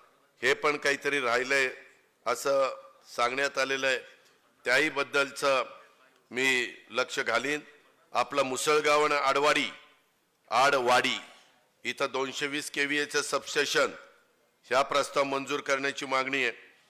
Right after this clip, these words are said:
आणि गोंदी येथे आंतरराष्ट्रीय शेतमाल बाजारपेठ उभारावी, समृद्धी महामार्गाच्या इनलेट आणि आउटलेट असणाऱ्या गोंदीला तशा प्रकारची मागणी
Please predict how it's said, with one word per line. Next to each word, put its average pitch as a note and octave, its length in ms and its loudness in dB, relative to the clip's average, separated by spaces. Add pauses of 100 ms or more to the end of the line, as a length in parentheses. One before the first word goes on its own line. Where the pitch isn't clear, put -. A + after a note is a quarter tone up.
(320)
आणि A#2+ 140 -4
गोंदी B2 420 -4
येथे C#3+ 220 -2
आंतरराष्ट्रीय C3+ 680 0
शेतमाल C3+ 460 -4
बाजारपेठ B2+ 580 -2
उभारावी, B2 480 -2 (540)
समृद्धी B2+ 520 -2
महामार्गाच्या C3 720 0
इनलेट B2 440 -2
आणि B2 140 0
आउटलेट A#2+ 460 -4
असणाऱ्या B2+ 420 -2 (640)
गोंदीला B2+ 540 0 (680)
तशा A#2+ 220 0
प्रकारची C3 500 -4
मागणी B2 420 -2